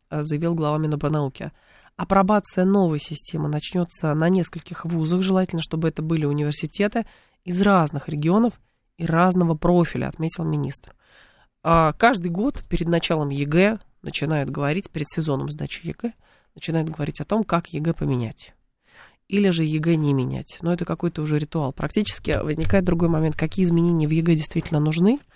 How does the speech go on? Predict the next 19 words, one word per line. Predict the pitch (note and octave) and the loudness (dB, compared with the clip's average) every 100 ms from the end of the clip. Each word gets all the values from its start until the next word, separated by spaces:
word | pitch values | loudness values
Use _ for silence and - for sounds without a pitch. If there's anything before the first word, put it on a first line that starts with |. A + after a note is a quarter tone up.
| - - - | -20 -20 -16
Потому | - E3+ | -4 -2
что, | F3 | 0
с | |
одной | F3+ F#3 F#3 | 2 2 2
стороны, | - E3+ E3 | 2 2 2
пытались | E3+ E3+ D#3 | 2 2 2
побороть | - D#3+ E3 D#3 | 0 2 2 2
коррупцию, | F3 F3+ - - | 2 2 2 2
и | D#3+ | 4
вроде | F3+ D#3 | 6 4
бы | C#3+ | 4
ее | C#3+ C3+ | 2 0
побороли. | - C#3+ D3+ G3 B3+ C4+ _ - - - - - | 0 2 6 6 4 0 _ -20 -20 -18 -16 0
А | D3+ D#3+ D#3 | 4 4 4
получается, | - D#3+ D#3 F3 E3 - D#3+ | 2 0 4 4 4 2 -4
что | - E3 D#3+ - _ _ _ _ _ _ _ - G3 | 0 4 4 2 _ _ _ _ _ _ _ -10 -6
человек, | - C#3 C#3+ D3+ - - | 2 4 4 2 0 -4
э, | C#3+ D#3 D3+ D3+ | -4 -4 -4 0
может, | D#3+ D#3+ D3+ | 2 2 0